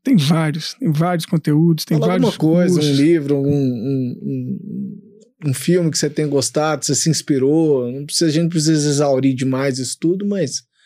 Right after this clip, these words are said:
Speaker 2: algum conteúdo aí que você acha legal.
Speaker 1: Cara,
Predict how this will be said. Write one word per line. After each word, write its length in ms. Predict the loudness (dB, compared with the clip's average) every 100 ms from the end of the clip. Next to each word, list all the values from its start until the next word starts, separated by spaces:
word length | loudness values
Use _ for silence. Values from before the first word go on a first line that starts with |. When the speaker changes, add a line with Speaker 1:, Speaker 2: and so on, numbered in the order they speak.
| _ _ _ _ -6
Speaker 2:
algum 240 | -2 0
conteúdo 520 | 0 0 0 0 0
aí 100 | -2
que 60 | -2
você 100 | -4
acha 200 | -2 -2
legal. 400 | -2 -4 -8 -12 _ _ _ _ _ _ _ _ _ _ _ _ _ _
Speaker 1:
Cara, 360 | -2 0 0 -2